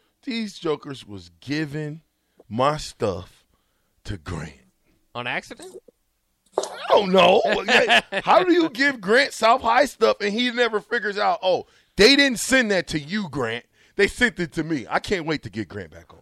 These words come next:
Speaker 2: What was that just going to, like, the Nebra-, it was just being sent to Nebraska, and Grant was just like, "I'll take it."
Speaker 1: I don't know what was going on. All I know is I've seen Grant on two or three different highlight videos, you know, talking to the team with South, different South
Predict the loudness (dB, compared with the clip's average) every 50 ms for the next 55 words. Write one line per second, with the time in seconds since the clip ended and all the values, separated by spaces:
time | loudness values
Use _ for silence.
0 | _ _ -14 -12 -10 -10 -8 -8 -8 -8 -8 -12 -12 -6 -4 -4 -4 -4 -4 -6
1 | -4 -6 -6 -6 _ -8 -6 -6 -6 -6 -8 -10 -10 -10 -10 -8 -8 -10 -10 -10
2 | -12 -14 -14 -14 -16 -18 -14 -10 -10 -10 -10 -8 -8 -8 -8 -8 -8 -12 -14 -10
3 | -8 -8 -8 -8 -10 -12 -12 -12 -12 -12 -8 -8 -8 -8 -8 -10 -14 -14 -14 -10
4 | -8 -8 -8 -8 -8 -6 -6 -6 -6 -6 -6 -8 -8 -8 -12 -14 -16 -16 -14 -10
5 | -8 -8 -6 -6 -6 -4 -2 0 -2 -2 -2 -6 -10 -8 -8 -8 -8 -8 -10 -12
6 | -12 -8 -4 -2 0 0 0 0 0 0 0 0 0 -2 -4 -6 -6 -8 -8 -10
7 | -12 -18 _ _ _ _ _ _ _ _ _ _ -8 -8 -6 -6 -6 -6 -6 -4
8 | -4 -2 -2 0 -2 -4 -6 -12 -16 -16 -16 -16 -16 -18 _ _ _ _ -12 -8
9 | -8 -6 -6 -8 -10 -10 -10 -12 -12 -14 -16 -14 -12 -12 -12 -12 -12 -14 -16 -18
10 | -18 -16 -14 -14 -14 -14 -16 -18 -20 -20 _ _ _ _ _ _ _ _ -14 -12
11 | -12 -10 -6 -2 0 0 0 -2 -6 -8 -8 -8 -8 -10 -12 -14 -14 -14 -14 -18
12 | -20 _ _ _ -20 -20 -20 -18 -18 -6 -2 0 0 0 0 -4 -10 -16 0 2
13 | 4 4 4 2 -4 -6 -6 -8 -10 -4 -2 0 2 2 0 -2 -8